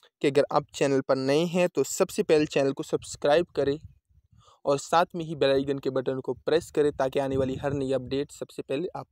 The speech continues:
तक पहुंच सके और आप रहे हर नई अपडेट से हर लम्हा बखबर। तो दोस्तों, स्टेट बैंक of पाकिस्तान ने ये ऐलान कर दिया है कि तीस सितंबर को, तीस सितंबर दो हज़ार तेईस तक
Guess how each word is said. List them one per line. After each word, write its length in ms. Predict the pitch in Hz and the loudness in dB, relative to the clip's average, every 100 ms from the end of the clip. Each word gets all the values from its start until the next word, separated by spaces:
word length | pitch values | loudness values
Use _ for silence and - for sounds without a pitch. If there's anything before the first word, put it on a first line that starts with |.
| - | -10
तक 100 | 127 - | -12 -8
पहुंच 200 | 107 113 | -6 -6
सके 300 | - - - 156 _ _ _ _ _ _ _ _ _ - | -10 -16 -16 -20 _ _ _ _ _ _ _ _ _ 2
और 180 | 143 - | 4 6
आप 180 | 151 170 175 | 2 2 2
रहे 160 | 160 | 2
हर 240 | 143 160 170 | 2 0 0
नई 200 | 165 151 | 2 2
अपडेट 400 | 139 135 139 - | 2 2 0 2
से 140 | 147 | -2
हर 200 | 131 131 | 0 2
लम्हा 360 | 127 127 131 123 | 0 -2 -8 -6
बखबर। 680 | 123 135 - - - - - - - - - - | -4 -4 -6 -10 -12 -18 -18 -20 -20 -20 -14 -4
तो 100 | 143 | 0
दोस्तों, 360 | 156 190 - | 2 0 -4
स्टेट 320 | 190 - 196 185 | -10 -2 0 0
बैंक 280 | 147 156 165 | 2 2 2
of 80 | 139 - | 0 0
पाकिस्तान 540 | 143 143 - 151 156 | -2 -2 0 0 2
ने 120 | 160 | 0
ये 280 | 143 143 180 | -2 -2 0
ऐलान 300 | 160 131 139 | 0 2 0
कर 220 | 143 143 147 | 0 -2 -2
दिया 260 | 160 165 | -2 -2
है 220 | 139 127 147 _ _ _ _ _ _ - - - - | 0 -4 -6 _ _ _ _ _ _ -20 -20 -20 -2
कि 120 | 147 139 _ - | -2 -2 _ -4
तीस 220 | 208 240 | 2 2
सितंबर 640 | - - 165 - 147 147 160 | 0 0 0 2 2 2 2
को, 340 | - 147 160 - _ _ - | 4 2 2 -4 _ _ -6
तीस 200 | 185 196 | -2 -2
सितंबर 480 | - 160 151 156 160 | -2 0 0 0 2
दो 160 | 143 | 2
हज़ार 280 | 147 156 143 | 2 2 0
तेईस 480 | - - 151 160 - | 0 0 2 0 -2
तक 80 | - | -2